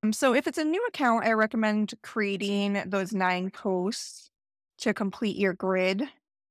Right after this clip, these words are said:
That way, when someone goes on your profile, they see that it's active. And what I recommend is choosing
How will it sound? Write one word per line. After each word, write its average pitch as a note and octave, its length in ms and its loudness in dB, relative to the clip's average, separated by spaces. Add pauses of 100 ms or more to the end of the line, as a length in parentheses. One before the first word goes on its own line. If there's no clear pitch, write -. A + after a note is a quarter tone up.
That F#3+ 320 2
way, G3 160 2
when G3 160 -2
someone F#3+ 300 -2
goes F#3 320 -2
on F#3 180 2
your F3+ 100 -4
profile, F#3 760 0 (120)
they F#3 140 -4
see F#3 240 -6
that F3+ 160 -4
it's - 240 -6
active. A3+ 640 -2 (720)
And D4 100 4
what D#4+ 120 6
I F4 80 6
recommend D#4 520 2
is A#3 140 -2
choosing B3+ 440 0